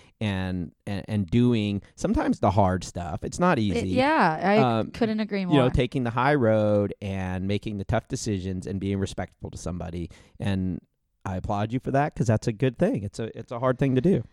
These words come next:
Speaker 2: Thanks, Tony. Finally,
Speaker 1: Good job.
Speaker 2: something nice.
Speaker 1: So, so, uh, that would, you know, kinda goes into then, if we skip over a few, uh, episode sixteen was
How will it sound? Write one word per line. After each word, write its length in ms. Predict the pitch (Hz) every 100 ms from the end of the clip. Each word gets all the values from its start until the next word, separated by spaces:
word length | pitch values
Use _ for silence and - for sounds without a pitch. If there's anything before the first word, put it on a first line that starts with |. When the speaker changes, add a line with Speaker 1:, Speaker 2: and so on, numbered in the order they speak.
| _ _ _ -
Speaker 2:
Thanks, 380 | 370 349 311 -
Tony. 400 | 254 247 269 277
Finally, 380 | 262 262 277 262
Speaker 1:
Good 80 |
job. 300 | - 131 247 87
Speaker 2:
something 280 | 269 269 247
nice. 720 | 214 214 196 170 165 - -
Speaker 1:
So, 320 | - 170 156 - -
so, 380 | - 151 139 139
uh, 300 | 135 127 123
that 280 | 143 - - -
would, 280 | 120 113 98 -
you 120 | 120
know, 120 | 110
kinda 260 | - 127 123
goes 300 | 104 107 98
into 320 | 107 101 104
then, 260 | 101 101 101
if 100 | -
we 120 | 110
skip 260 | - 127
over 300 | 123 139 113
a 20 | 104
few, 540 | 110 101 98 98 98 -
uh, 200 | 92 92
episode 420 | - - - 113
sixteen 540 | - 113 - 135 135 95
was 180 | 92